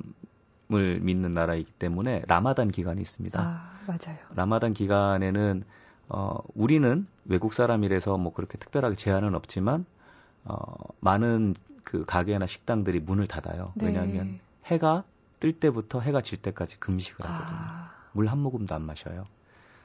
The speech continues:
Speaker 1: 어, 저는 마실 수 있지만 그래도 하루 종일 굶고 물도 안 마신 사람 앞에서 꿀꺽꿀꺽 뭘 먹거나
Speaker 2: <laughs>
Speaker 1: 할 수는 없으니까 그 기간은 좀 피하시는 게 자신의 여행을 위해서도 좋을 것
Speaker 2: 네.
Speaker 1: 같아요.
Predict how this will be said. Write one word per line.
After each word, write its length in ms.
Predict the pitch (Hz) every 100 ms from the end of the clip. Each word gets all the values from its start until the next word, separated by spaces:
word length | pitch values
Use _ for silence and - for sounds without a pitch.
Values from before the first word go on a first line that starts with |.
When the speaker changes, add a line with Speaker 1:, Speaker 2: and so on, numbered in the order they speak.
| _ _ -
Speaker 1:
어, 140 | - 104 - - -
저는 240 | - 127 147
마실 240 | 90 113
수 100 | -
있지만 460 | 90 - 110 92 170 _ _ _ - - _
그래도 260 | - 98 98
하루 220 | - 160
종일 180 | 143 123
굶고 520 | - 101 110 104 - 87
물도 260 | 98 101
안 80 | 95
마신 200 | 90 98
사람 260 | - 120 95
앞에서 480 | 80 90 82 85 92 _ _ _ _ _
꿀꺽꿀꺽 520 | - 127 117 - 92 92
뭘 160 | 82
먹거나 480 | 90 80 - - 101
Speaker 2:
<laughs> 40 | 82
Speaker 1:
할 120 | 127
수는 200 | - 95
없으니까 600 | - 104 92 - 87 101 - - - -
그 140 | - 123
기간은 440 | 127 113 117 110
좀 180 | 113 113
피하시는 580 | - 165 151 - 107 92
게 220 | 113 190 - _ _ -
자신의 460 | 95 90 120 107 85
여행을 360 | 95 120 107
위해서도 320 | 85 - 92
좋을 220 | - 80 -
것 140 | -
Speaker 2:
네. 120 | 202
Speaker 1:
같아요. 160 | 190